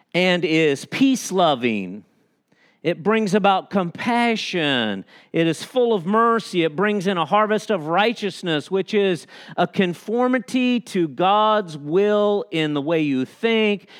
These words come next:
in the way you live, the way you act. This true wisdom makes people wise. It causes us to be peacemakers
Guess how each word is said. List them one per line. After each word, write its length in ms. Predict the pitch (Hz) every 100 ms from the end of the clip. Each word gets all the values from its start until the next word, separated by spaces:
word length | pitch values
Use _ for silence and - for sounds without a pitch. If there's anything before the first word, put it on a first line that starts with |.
| - -
in 180 | 131 127
the 100 | 123
way 240 | 117 165
you 280 | 185 170 139
live, 640 | 151 220 214 214 214 208 143
the 80 |
way 200 | 139 170
you 200 | 180 175 -
act. 640 | 135 104 87 _ - - - _ _ _ _ _ _ _ _ _ _ _ _ _ _ _ _ -
This 260 | 196 202
true 240 | - - 220
wisdom 500 | 208 220 196 190 170
makes 240 | 170 -
people 360 | - 202 160 143
wise. 540 | 185 214 214 180 143
It 160 | 143 120
causes 440 | - 185 185 185
us 20 |
to 80 | -
be 160 | 170 147
peacemakers 1400 | - - 247 247 - 196 175 143 131 107 90 - - -